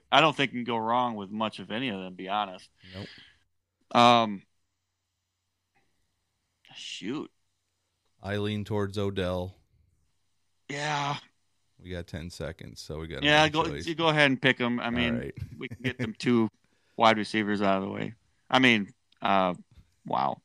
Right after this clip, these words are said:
Speaker 2: <laughs>
Speaker 1: Wide receiver and running back combo.
Speaker 2: That's, that's
Speaker 1: Right
Speaker 2: not
Speaker 1: away,
Speaker 2: a bad
Speaker 1: yeah.
Speaker 2: one-two punch. Uh,
Speaker 1: Yeah, that's pretty
Speaker 2: obviously,
Speaker 1: good.
Speaker 2: there's questions on both of those guys, so.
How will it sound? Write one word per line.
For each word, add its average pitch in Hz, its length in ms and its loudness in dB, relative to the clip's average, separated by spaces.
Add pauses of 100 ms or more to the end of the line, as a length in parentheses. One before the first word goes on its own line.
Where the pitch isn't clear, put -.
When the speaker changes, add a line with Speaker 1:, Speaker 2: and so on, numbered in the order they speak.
Speaker 2:
<laughs> - 420 -12
Speaker 1:
Wide 120 200 6
receiver 113 500 0
and 101 400 -4
running 110 280 0
back 98 340 0 (220)
combo. 92 500 -4 (200)
Speaker 2:
That's, 110 220 -14
that's 107 180 -8
Speaker 1:
Right 98 120 0
Speaker 2:
not 98 120 0
Speaker 1:
away, 98 100 2
Speaker 2:
a - 20 0
bad 107 160 2
Speaker 1:
yeah. 95 60 0
Speaker 2:
one-two 101 380 -4
punch. - 720 -10
Uh, - 100 -12
Speaker 1:
Yeah, 113 180 10
that's 110 60 8
pretty 113 160 0
Speaker 2:
obviously, 110 240 0
Speaker 1:
good. 110 60 0
Speaker 2:
there's 110 180 -2
questions 101 600 -6
on 98 180 -4
both 92 260 -8
of 87 100 -16
those 87 240 -8
guys, 82 480 -8
so. 85 380 -14